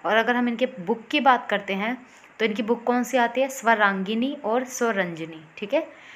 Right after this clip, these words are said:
कौन सी book आती है? स्वरांगिनी और स्वरंजनी। तो आपको इनको, अ, ध्यान रखना है इस चीज़ का, स्वरांगिनी और स्वरंजनी।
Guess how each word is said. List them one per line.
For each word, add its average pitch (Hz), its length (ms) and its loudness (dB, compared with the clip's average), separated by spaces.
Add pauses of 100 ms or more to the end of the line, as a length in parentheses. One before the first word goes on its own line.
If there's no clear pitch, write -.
(160)
कौन 233 180 0
सी 262 120 -2
book 240 220 0
आती 233 200 2
है? 277 60 2
स्वरांगिनी 220 880 0 (200)
और 254 280 0
स्वरंजनी। 180 840 -2 (400)
तो 220 60 0
आपको 226 220 2
इनको, 254 440 4 (240)
अ, 220 240 4
ध्यान 196 280 0
रखना 180 240 -4
है 170 100 -8
इस 170 100 -16
चीज़ 170 200 -14
का, 151 100 -10
स्वरांगिनी 208 640 0
और 247 80 -2
स्वरंजनी। 170 640 -8